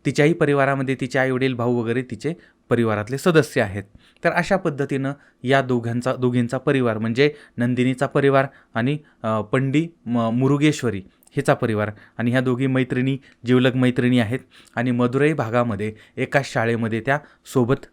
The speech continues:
शिकलेल्या आहेत आणि एकाच गर्ल्स स्कूलमध्ये त्या शिक्षण घेत आहेत, एकाच गावामध्ये, एकाच शाळेमध्ये, एकाच कॉलेजमध्ये, एकाच बाकावरती.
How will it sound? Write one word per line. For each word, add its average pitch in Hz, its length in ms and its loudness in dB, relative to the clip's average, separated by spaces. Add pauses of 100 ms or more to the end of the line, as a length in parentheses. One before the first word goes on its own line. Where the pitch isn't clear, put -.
शिकलेल्या 131 500 0
आहेत 117 160 -4 (380)
आणि 123 200 -2
एकाच 139 520 -2 (400)
गर्ल्स 156 340 2
स्कूलमध्ये 123 640 0
त्या 135 120 -2 (260)
शिक्षण 165 400 2
घेत 123 220 2
आहेत, 127 140 2 (320)
एकाच 127 360 0
गावामध्ये, 113 640 0 (300)
एकाच 131 420 -2
शाळेमध्ये, 113 520 0 (260)
एकाच 123 400 -2
कॉलेजमध्ये, 113 600 -4 (260)
एकाच 123 380 0
बाकावरती. 110 760 -4